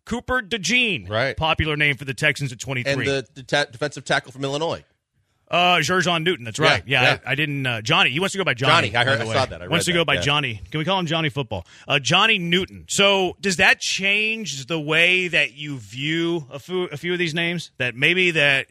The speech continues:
Speaker 1: they don't have these first round grades attached to their name?
Speaker 2: It, it, maybe to some degree, but I think that that doesn't mean that they can't be starters for you, especially with, like, the defensive backs. Uh, I think that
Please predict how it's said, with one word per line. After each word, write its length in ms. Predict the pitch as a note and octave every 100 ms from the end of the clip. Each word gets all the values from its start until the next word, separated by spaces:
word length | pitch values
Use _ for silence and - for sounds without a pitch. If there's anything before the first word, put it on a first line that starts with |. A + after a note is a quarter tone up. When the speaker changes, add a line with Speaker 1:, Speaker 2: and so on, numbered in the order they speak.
| A2
Speaker 1:
they 120 | D3
don't 160 | E3
have 300 | B2 C#3 D3+
these 180 | D3 B2+
first 360 | - D3 D3 -
round 260 | D#3 D3
grades 340 | C3 C3+ D3+ C#3
attached 380 | B2 D3 D3 -
to 80 |
their 140 | D#3 D#3
name? 220 | D#3+ E3 - _ _ _ _ _ _ _
Speaker 2:
It, 200 | A4+ G#4+ _
it, 220 | D#4+ D#4+ A#3
maybe 240 | D#4+ E4
to 120 | - E3
some 320 | - D#3+ D#3+
degree, 720 | C3 G2+ A2 A#2+ C#3 D3+ D3+ _ _ _
but 160 | E3 E3
I 60 |
think 340 | D3+ F#3 F3 -
that 340 | D#3+ C#3+ - _ _ _ _ _ _ _ _ _
that 200 | C#3 F3+
doesn't 220 | F#3 D#3
mean 100 | D#3
that 140 | D3+ C3+
they 80 | C3+
can't 240 | C#3+ B2+
be 80 | A#2+
starters 440 | - A2+ A#2 C#3
for 140 | - C#3+
you, 140 | C#3
especially 320 | C3+ F#3+ -
with, 100 | B2+
like, 140 | A#2+ A2
the 80 | G2
defensive 460 | G#2 G2+ G2+ A#2
backs. 400 | C3 C3 - - _ _ -
Uh, 80 | C3
I 80 | C#3+
think 260 | C3+ D#3 C3
that 300 | D3 C3